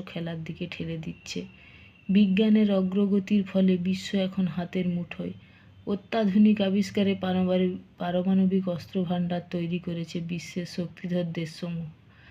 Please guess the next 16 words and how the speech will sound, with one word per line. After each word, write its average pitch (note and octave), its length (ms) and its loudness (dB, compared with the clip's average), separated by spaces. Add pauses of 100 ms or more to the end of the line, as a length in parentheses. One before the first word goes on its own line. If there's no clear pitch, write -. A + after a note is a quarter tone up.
(300)
তাই G#3 200 4
প্রাচীনকালের G#3 800 4
রণনীতি G3 600 4
ও G3 80 2
রণকৌশলের F#3+ 840 0
তুলনায় F3+ 400 0
আধুনিক G3 640 2
রণনীতি F#3 720 0
ও F#3 140 -4
রণকৌশল F#3 800 -2
এবং G3+ 340 0
সমরাস্ত্র F3 800 -4
অনেক F#3 360 0
বেশি F3 280 -6
ভয়ঙ্কর, E3+ 640 -6 (720)
বিভীষিকাময়। F3 840 0